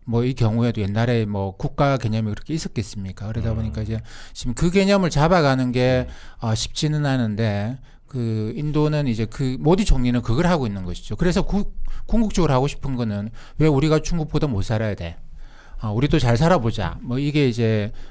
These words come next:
Speaker 1: 어, 기본적인 전략이라고 봐야 되겠죠. 그래서
Speaker 2: 음.
Speaker 1: 이번 총선을, 어, 잘 지켜보실 필요가 있을 것 같습니다.
Speaker 2: 네. 근데 그, 어, 지금 저희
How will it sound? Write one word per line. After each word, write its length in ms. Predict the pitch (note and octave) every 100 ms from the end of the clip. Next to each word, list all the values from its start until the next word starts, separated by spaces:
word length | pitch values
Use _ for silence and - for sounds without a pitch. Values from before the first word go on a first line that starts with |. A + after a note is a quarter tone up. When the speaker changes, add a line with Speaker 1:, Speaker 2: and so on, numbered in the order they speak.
| -
Speaker 1:
어, 220 | - A2+
기본적인 540 | G#2+ C#3 C3+ B2+ A#2 A2
전략이라고 560 | - G#2+ G#2 A2 G2
봐야 240 | G2 G#2 G#2
되겠죠. 340 | G2+ F#2+ D#2+
그래서 180 | A#2 A#2
Speaker 2:
음. 60 | A#2
Speaker 1:
이번 200 | D3 F3
총선을, 840 | F#3+ F3 G#3+ G#3+ D3+ D3 C3 G2 - - - -
어, 100 | A#2
잘 240 | A#2+ A#2
지켜보실 800 | A#2+ - C#3 B2+ A#2+ C3+ B2 B2
필요가 360 | - - A#2 G#2
있을 160 | -
것 180 | - G#2
같습니다. 220 | F2+ E2 D2
Speaker 2:
네. 0 | - - - - -
근데 200 | - D#3+
그, 380 | F3+ F3+ D3+ E2 - - - - - - - - - - - -
어, 320 | E2+ E2+ E2+
지금 240 | - C#3 C3+
저희 420 | A#2 A#2 G#2+ F2+